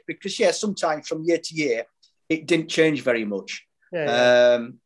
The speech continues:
Speaker 1: I think it does now, you know, because more pubs are opening, more pubs are closing, more pubs are embracing real ale, some get rid of it.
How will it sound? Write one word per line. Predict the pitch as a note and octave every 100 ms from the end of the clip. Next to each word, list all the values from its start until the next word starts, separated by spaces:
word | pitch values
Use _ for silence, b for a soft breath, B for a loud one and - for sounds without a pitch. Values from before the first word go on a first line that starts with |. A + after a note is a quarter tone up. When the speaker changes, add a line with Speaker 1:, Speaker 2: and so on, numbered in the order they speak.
| -
Speaker 1:
I | C3
think | - G#3 F#3+
it | G3
does | D3+ E3 D#3+
now, | D#3+ C3+ A#2+ B2+ _ _ _
you | - D3
know, | B2+ A#2+
because | C#3 B2+ D3 C3+ - - _ _ _
more | D3 C#3+ C3+
pubs | C#3 A#2+
are | C3
opening, | C3+ C#3 C3+
more | C3 B2
pubs | C3+ A#2+
are | A2+
closing, | C3+ B2+ B2 B2
more | B2+ A#2+
pubs | - A#2+ A#2+
are |
embracing | A#2+ B2+ B2 C3
real | B2 A#2+ B2
ale, | B2
some | A2 B2+ A2+
get | A#2+ C#3
rid | C3
of | G2+
it. | G2